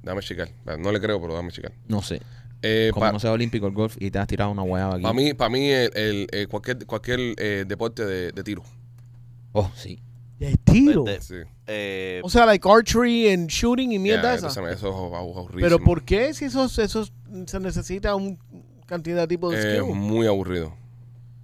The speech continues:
Speaker 2: Yo veo las Olimpiadas, a mí en las Olimpiadas me gusta la
Speaker 1: Sí,
Speaker 2: natación.
Speaker 1: el golf es olímpico.
Speaker 2: Es olímpico.
Speaker 1: El golf es olímpico.
Speaker 2: La natación después de Michael Phelps.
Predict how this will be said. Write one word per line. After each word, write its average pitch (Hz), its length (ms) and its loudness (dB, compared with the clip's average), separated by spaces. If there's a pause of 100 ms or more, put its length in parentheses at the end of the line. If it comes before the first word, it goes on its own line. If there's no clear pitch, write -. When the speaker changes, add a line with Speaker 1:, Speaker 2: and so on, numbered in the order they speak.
(260)
Speaker 2:
Yo 120 80 -4
veo 151 80 -2
las 135 140 0
Olimpiadas, 117 360 -4 (160)
a 110 140 -4
mí 127 100 -6
en 143 80 -8
las 127 100 -4
Olimpiadas 123 300 -6
me 120 60 -6
gusta 123 160 -6
la 117 80 -6
Speaker 1:
Sí, 104 60 -6
Speaker 2:
natación. 101 360 -2
Speaker 1:
el 113 60 -6
golf 123 240 2
es 110 100 -2
olímpico. 98 480 -8
Speaker 2:
Es - 60 -20
olímpico. 98 500 -12
Speaker 1:
El 82 120 -12
golf 87 180 -14
es - 60 -14
olímpico. 76 280 -14
Speaker 2:
La 107 60 -2
natación 107 440 -4
después 117 300 -2
de 110 80 0
Michael 107 300 -4
Phelps. 107 340 -6